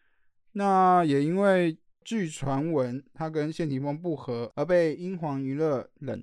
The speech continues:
冻。最有名的传言就是他的饮料被下毒，导致他之后声音变沙哑，那种以前清亮高亢的嗓音回不去了。其实呢，我个人觉得应该就只是声带长茧吧。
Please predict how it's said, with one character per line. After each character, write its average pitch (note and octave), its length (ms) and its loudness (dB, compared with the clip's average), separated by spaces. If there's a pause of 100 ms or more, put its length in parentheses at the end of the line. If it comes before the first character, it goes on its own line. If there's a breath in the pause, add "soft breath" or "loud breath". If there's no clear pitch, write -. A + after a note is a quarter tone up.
冻。 D3 240 -4
最 G#3+ 240 2
有 C#3 140 4
名 B2+ 140 -2
的 B2+ 80 -2
传 C#3 220 -4
言 C#3 140 0
就 C#3+ 140 -4
是 C#3+ 260 -4
他 C#3 880 0 (140)
的 A#2+ 160 -4
饮 - 160 -8
料 C3+ 140 -2
被 C3+ 100 -4
下 C3+ 260 0
毒， - 380 -16 (580)
导 A#2 200 -4
致 D3 180 -10
他 C#3+ 160 -4
之 C#3+ 200 -8
后 C3+ 280 2
声 C#3 200 -4
音 C3+ 140 -4
变 C3+ 160 -4
沙 B2 320 -4
哑， A2+ 220 -8 (720)
那 D3+ 120 -6
种 A#2+ 380 -4
以 B2 140 -8
前 B2 340 -6
清 D#3+ 240 -4
亮 D3+ 260 0
高 C#3+ 180 2
亢 C#3+ 200 -4
的 B2 80 -4
嗓 A#2+ 180 -6
音 C3 240 -6
回 B2 180 -6
不 B2+ 120 -10
去 D#3 240 -8
了。 - 180 -12 (180)
其 - 200 -10
实 G3+ 180 -2
呢， G3+ 500 4
我 C#3+ 160 -2
个 F#3+ 240 4
人 C#3+ 120 4
觉 C3 160 0
得 C3+ 240 2
应 C#3+ 120 -2
该 C#3+ 180 0
就 C#3+ 100 -6
只 A#2+ 160 -10
是 B2+ 560 -6
声 C#3 200 -4
带 C#3+ 120 0
长 B2 240 -6
茧 - 240 -12
吧。 A#2 200 -18